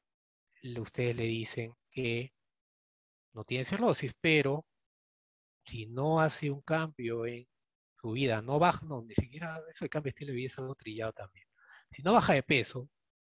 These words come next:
y para bajar de peso tienen que comer menos cantidad, sobre todo menos carbohidratos, va a desarrollar cirrosis en diez y veinte años, eso ya está estudiado, eh, epidemiológicamente. Y ojo, al inicio la cirrosis va a ser asintomática.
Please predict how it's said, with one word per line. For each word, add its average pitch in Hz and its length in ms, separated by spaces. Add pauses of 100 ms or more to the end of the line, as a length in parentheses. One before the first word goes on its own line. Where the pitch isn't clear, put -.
y 123 80
para 101 180
bajar 107 220
de 123 100
peso 120 220
tienen 113 220
que 110 60
comer 107 300
menos 127 240
cantidad, 117 380
sobre 104 240
todo 107 180
menos 107 240
carbohidratos, 107 560 (1080)
va 113 40
a - 20
desarrollar 117 500
cirrosis 143 540
en - 80
diez 113 220
y 120 40
veinte 120 280
años, 156 240
eso 117 220
ya 113 200
está - 180
estudiado, 107 560 (320)
eh, 113 180
epidemiológicamente. 107 1160 (260)
Y 160 140
ojo, 139 320
al 120 140
inicio 139 280
la 143 120
cirrosis 135 460
va 131 80
a - 20
ser - 240
asintomática. - 920